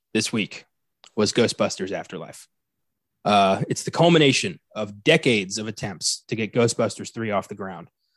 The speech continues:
The original idea way back in the nineties saw the Ghostbusters going into hell itself to fight the devil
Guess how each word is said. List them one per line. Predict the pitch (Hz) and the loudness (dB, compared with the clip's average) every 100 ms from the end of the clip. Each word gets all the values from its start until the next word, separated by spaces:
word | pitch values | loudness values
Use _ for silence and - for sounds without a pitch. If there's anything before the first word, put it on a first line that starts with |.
| _ _ _ 120 | _ _ _ 0
The | 120 | 4
original | 131 135 139 127 | 4 4 4 4
idea | 120 117 123 123 107 113 - | 4 4 4 6 4 0 -8
way | 113 113 | -4 0
back | 113 104 | 0 0
in | 101 | -4
the | 98 | -4
nineties | 131 160 127 117 - - | 0 0 2 0 -2 -8
saw | - 107 107 101 | -6 -2 0 -2
the | 101 | -4
Ghostbusters | 110 107 - 104 - 101 101 | -6 -4 -4 -6 -6 -10 0
going | 117 107 | 0 0
into | 104 98 | -2 -4
hell | - 123 110 | -2 0 0
itself | - - 127 120 - - | -2 2 2 0 -4 -18
to | - | -18
fight | - 113 104 | -4 -2 -2
the | - | -8
devil | 101 117 123 110 - | -2 2 4 2 0